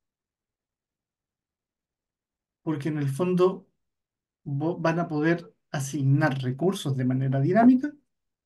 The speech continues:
sin mayores complicaciones, sin olvi-, sin teniendo en cuenta los límites según sus particiones, y ya van a tener el ejercicio de copiar y pegar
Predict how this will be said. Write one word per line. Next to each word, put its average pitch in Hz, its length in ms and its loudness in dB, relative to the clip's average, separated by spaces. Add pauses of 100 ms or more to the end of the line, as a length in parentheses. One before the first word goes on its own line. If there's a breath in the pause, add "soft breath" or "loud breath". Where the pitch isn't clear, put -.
(800)
sin 175 300 0
mayores 175 300 0
complicaciones, 247 680 0 (960)
sin 226 560 2
olvi-, 190 480 0
sin 214 560 2 (240)
teniendo 214 400 4
en 208 160 0
cuenta 202 400 -4
los 135 320 -2
límites 220 680 -6 (400)
según 165 420 -6
sus 254 180 -8
particiones, 277 720 -4 (1400)
y 160 100 -8
ya 175 120 -2
van 180 140 -2
a 175 100 -4
tener 175 340 -6
el 151 120 -6
ejercicio 180 1040 0
de 156 500 -2
copiar 156 300 -2
y 170 60 2
pegar 156 420 -2